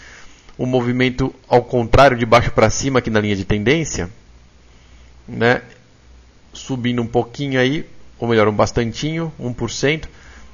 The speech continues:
quatorze mil e setecentos de volta, mas abaixo da linha, tá? O que que isso quer dizer, né? Ele perde, faz o pullback, que aí sim parece muito bem aqui a formação do,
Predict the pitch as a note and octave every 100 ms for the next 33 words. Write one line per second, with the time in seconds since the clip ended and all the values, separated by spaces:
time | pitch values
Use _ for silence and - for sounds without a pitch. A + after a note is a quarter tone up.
0 | - - - A#2+ A#2 A#2+ A#2+ G#2+ - A2
1 | G#2+ G#2+ G2+ A2 C3 D#3 E3 E3+ - -
2 | - - A#2+ C3 - A#2+ A2 A2+ C3+ -
3 | D3 C#3+ A#2 G2+ F2+ - - - - -
4 | - - A2+ A2 - A#2 A#2+ - A#2 G#2
5 | G#2 G#2 G2 F#2+ - - - - G#2+ A2
6 | - - B2 D3+ D#3+ D#3 - A#2 A#2 -
7 | A#2+ A2 A2 C3 D#3 - - - - -
8 | - - - - - - _ - - -
9 | - - - - - - A#2 C#3+ - C3+
10 | B2+ B2 A2+ A2 - A#2 B2+ B2+ G#2+ A2+
11 | G2+ G2 G#2+ G2 G#2+ G#2 G2 G#2 G#2 G2+
12 | G2 F#2+ G#2